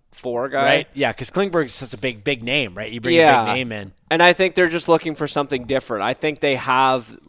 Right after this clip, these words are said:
Speaker 1: what he has in Morgan Rielly, T J Brodie. You could say Rasmus Sandin. Like, uh, th-, he's a puck mover, right?
Speaker 2: Yeah.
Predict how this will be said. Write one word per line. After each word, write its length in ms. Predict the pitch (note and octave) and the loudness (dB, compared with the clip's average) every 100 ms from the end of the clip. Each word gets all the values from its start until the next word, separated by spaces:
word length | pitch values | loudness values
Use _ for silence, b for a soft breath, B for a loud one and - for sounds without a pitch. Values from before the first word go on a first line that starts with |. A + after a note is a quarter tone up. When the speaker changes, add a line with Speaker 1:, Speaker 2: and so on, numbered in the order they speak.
| _ | _
Speaker 1:
what 400 | B2+ B2+ - - | -4 -4 -4 -14
he 200 | E3 D#3 | -10 -4
has 500 | C3 A2+ G#2+ G#2+ G2+ | 0 2 0 -6 -10
in 260 | A#2+ A#2 | -12 -10
Morgan 340 | A#2 A#2+ A#2 A#2+ | -4 -4 -4 -2
Rielly, 380 | A2+ A2+ A2+ | 0 0 -4
T 160 | A2 C3 | -6 -8
J 160 | A#2+ A#2 | -6 -6
Brodie. 640 | A#2 B2 A#2+ B2 A#2+ A#2+ b b b b _ - | -2 -2 -2 -6 -8 -10 b b b b _ -8
You 180 | D3+ C3 | -6 -6
could 140 | A2+ | -6
say 200 | - B2+ | -2 -2
Rasmus 440 | A#2 G#2+ A#2 A#2+ | 0 -2 -2 -6
Sandin. 540 | - A2+ A2+ C3+ C#3 C3+ | -6 -6 -6 -6 -6 -6
Like, 220 | A#2 - - | -8 -8 -10
uh, 100 | B2+ - | -10 -8
th-, 120 | B2+ - | -12 -10
he's 180 | D3 C#3+ | -8 -6
a 60 | |
puck 260 | - D#3 A#2 | 2 2 2
mover, 400 | G#2 F2 - - | -6 -16 -18 -12
right? 140 | G#2 | -2
Speaker 2:
Yeah. 200 | B2+ B2 | 2 2